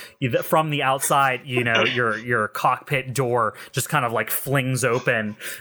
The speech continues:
uh, and you see Dion there, and he's just holding this, like, clipboard. And he's like, "What happened?"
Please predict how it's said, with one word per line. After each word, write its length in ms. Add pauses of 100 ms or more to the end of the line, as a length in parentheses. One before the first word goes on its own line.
(100)
uh, 440
and 300
you 100
see 380
Dion 640
there, 420 (400)
and 140
he's 220
just 160
holding 460
this, 200
like, 220
clipboard. 680 (300)
And 60
he's 140
like, 280 (440)
"What 220
happened?" 500